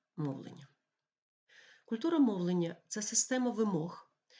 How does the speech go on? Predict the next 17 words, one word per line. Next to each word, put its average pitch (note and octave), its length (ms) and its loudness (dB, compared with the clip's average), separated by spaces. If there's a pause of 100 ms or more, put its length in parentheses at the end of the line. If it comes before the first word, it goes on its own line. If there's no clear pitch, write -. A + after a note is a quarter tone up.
(140)
стосовно B3 720 0
вживання G3+ 480 0
мови F3+ 520 0
в E3+ 80 -6
мовленнєвій F3+ 520 0
діяльності, - 760 -8 (500)
усній A3+ 520 -2 (320)
та E3+ 120 -8
писемній. - 600 -6 (920)
Коли A#3 220 2
ми A3 380 2 (160)
говоримо, G3+ 760 -2 (180)
це F#3+ 300 -6
усна D#3+ 280 -4
діяльність C#3+ 760 -6 (220)
мовна, D3 380 -8 (140)
мовленнєва. E3+ 560 -2